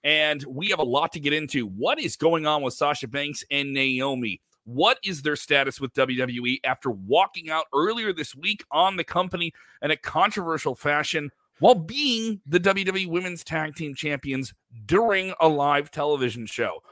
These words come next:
Do they have a future in the company? We will talk about it. Plus,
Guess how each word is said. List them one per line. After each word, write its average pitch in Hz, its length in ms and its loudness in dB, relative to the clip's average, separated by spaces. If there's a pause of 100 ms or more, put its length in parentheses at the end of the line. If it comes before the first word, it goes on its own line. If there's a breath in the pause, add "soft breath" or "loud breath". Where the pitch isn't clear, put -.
(260 soft breath)
Do 208 100 2
they 269 120 4
have 277 120 2
a 277 60 -8
future 240 320 -6
in 233 80 0
the 226 80 -6
company? 214 580 0
We 151 280 -4
will 127 320 -6
talk 160 320 0
about 101 220 0
it. - 80 -10 (100)
Plus, 139 1400 4